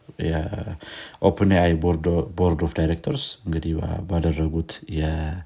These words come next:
የግምገማ፣ አይ ቲንክ ግምገማ ማለት እንችላለን፣ የሲኢኦ ግምገማ ስራውን በስትክክል እየሰራ አይደለም የሚል ውሳኔ ላይ እንደደረሱ ነው የተናገሩት። አንዳንድ ኮሚኒኬሽኖቹ ላይ፣ አ፣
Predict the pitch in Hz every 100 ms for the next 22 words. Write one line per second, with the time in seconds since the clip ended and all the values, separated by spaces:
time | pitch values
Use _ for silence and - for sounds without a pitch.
0 | - - - - - - - _ _ _
1 | _ _ _ _ _ _ - - 95 104
2 | 95 82 85 - - 85 80 80 80 82
3 | 82 78 76 76 76 73 - 78 - 80
4 | - 85 80 76 80 82 82 151 - -
5 | - - - _ _ - 110 107 110 98
6 | - 92 - 85 82 90 85 80 78 80
7 | 80 85 82 82 - 80 80 82 82 -
8 | - - - - 95 95 90 85 80 85
9 | 78 78 80 90 82 - _ - - -
10 | - 92 104 110 107 107 95 90 98 -
11 | 92 - 95 131 - _ _ _ _ _
12 | _ - _ - -